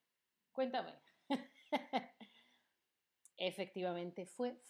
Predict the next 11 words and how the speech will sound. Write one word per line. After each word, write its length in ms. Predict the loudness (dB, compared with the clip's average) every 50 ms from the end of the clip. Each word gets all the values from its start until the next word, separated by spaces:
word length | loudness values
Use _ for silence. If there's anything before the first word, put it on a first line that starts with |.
| -6 0
facilísimo. 1400 | 2 2 2 2 0 -4 -8 -2 0 2 4 4 4 4 4 4 4 2 -2 -4 -2 -2 -2 -2 -2 -4 -6 -10 _ _ _ _ _ _ _ _ _ _ _ _ _ _ _ _ _ _ _
Puedes 380 | 8 10 10 10 8 4 2 2
decir, 340 | 0 2 4 2 2 2 0
"Ah, 240 | 0 4 6 6 6 6
fue 120 | 2 2
facilito", 680 | 2 2 2 2 2 2 4 4 2 2 2 0 2
o 100 | 2 0
decir, 300 | -2 -2 -2 -2 -2 -2
"Fue 240 | -4 -2 0 0 2
muy 160 | 2 2 0
fácil", 480 | 0 0 0 0 0 -2 -4 -4 -6